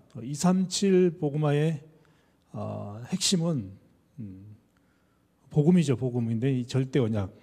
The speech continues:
이 그리스도, 이 부분을 우리가 얼마만큼, 아, 믿고 체험하고 누리냐에 따라서, 어, 달라지게 돼 있습니다.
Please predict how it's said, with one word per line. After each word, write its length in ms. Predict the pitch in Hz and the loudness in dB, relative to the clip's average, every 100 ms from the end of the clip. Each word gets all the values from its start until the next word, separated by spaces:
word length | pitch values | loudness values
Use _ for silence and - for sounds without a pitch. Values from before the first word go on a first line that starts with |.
| _ _ _ _ _ | _ _ _ _ _
이 320 | 120 120 110 | -2 0 0
그리스도, 720 | 104 143 143 - - 95 - - _ _ _ _ _ _ _ | 0 2 2 2 0 -2 -6 -20 _ _ _ _ _ _ _
이 180 | 151 175 | 4 4
부분을 360 | 165 160 180 | 4 4 4
우리가 260 | 165 147 147 | 4 2 4
얼마만큼, 800 | 131 139 143 139 - 175 214 - _ _ _ _ _ | 2 4 2 2 0 -2 -2 -8 _ _ _ _ _
아, 440 | 113 107 104 101 107 | -10 -8 -8 -8 -4
믿고 340 | 147 151 175 | -6 -2 -2
체험하고 500 | 151 - 190 175 151 | 0 0 0 0 0
누리냐에 400 | 131 135 156 160 | -2 0 2 0
따라서, 720 | 139 147 131 120 117 135 160 - | 0 -2 -4 -4 -4 -4 -8 -12
어, 140 | 107 | -16
달라지게 460 | - 120 123 123 127 | -10 -2 0 0 0
돼 100 | 113 | 0
있습니다. 580 | 101 - 104 98 90 | -2 -6 -8 -8 -12